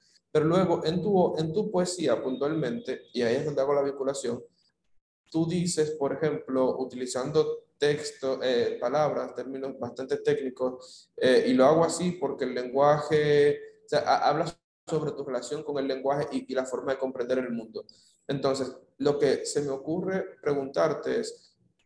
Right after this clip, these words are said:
¿de qué manera un poco la, tu abordaje de, de, de, de las imágenes, tu abordaje de, de la lengua como artefacto,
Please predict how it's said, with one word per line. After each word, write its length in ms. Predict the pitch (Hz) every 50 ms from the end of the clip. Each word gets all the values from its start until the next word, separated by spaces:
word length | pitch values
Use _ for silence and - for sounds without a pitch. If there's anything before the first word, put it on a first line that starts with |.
| _ _ _
¿de 260 | _ - 160 160 156
qué 120 | 156 156
manera 1040 | 156 180 185 185 185 185 185 185 180 180 180 180 175 175 180 170 - - - - - -
un 180 | 160 160 -
poco 600 | - 165 151 - - - 123 120 - - - - -
la, 400 | 131 131 123 120 117 104 - - - - - _ _ _ -
tu 180 | 143 139 135
abordaje 640 | 123 120 123 123 120 120 117 113 117 170 190 185 156
de, 200 | 151 156 147 139 127 110 - - - - _ -
de, 160 | - - - -
de, 140 | 127 120 113
de 160 | 117 120 120
las 240 | 120 120 117 - -
imágenes, 600 | 107 110 131 156 156 156 143 123 113 120 120 - -
tu 60 | 107
abordaje 680 | 110 110 117 113 110 117 120 131 147 156 151 151 156 151 - - _ _ _ _ _ _
de, 380 | - 120 123 117 - - - 120
de 160 | 120 123 120
la 140 | 120 117 110
lengua 400 | 117 139 156 156 151 135 123 113
como 240 | 131 123 123 120 120
artefacto, 1000 | 120 120 117 120 117 - 147 151 143 - - - - - 117 117 117 - -